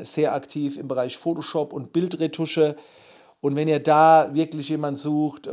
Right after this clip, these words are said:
wo ihr sagt, „Alter, mit Photoshop, ey, ich hab's echt nicht, äh, so drauf“ und ihr wollt Gas geben, ihr wollt produktiver werden,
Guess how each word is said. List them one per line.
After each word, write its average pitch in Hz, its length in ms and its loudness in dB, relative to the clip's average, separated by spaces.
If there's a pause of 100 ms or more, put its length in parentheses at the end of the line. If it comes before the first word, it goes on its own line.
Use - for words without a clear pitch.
wo 147 80 2
ihr 139 140 4
sagt, 139 360 -2
„Alter, 135 280 -4
mit 139 160 -8
Photoshop, 131 680 -6
ey, 139 100 -8
ich 143 140 -8
hab's 139 300 -8
echt 156 320 -6
nicht, 143 280 -6
äh, - 340 -10
so 151 340 -2
drauf“ 143 640 0
und 147 300 -8 (320)
ihr 139 120 -2
wollt 156 220 4
Gas 147 380 2
geben, 143 240 0
ihr 147 100 -4
wollt 156 220 0
produktiver 156 720 0
werden, 139 520 0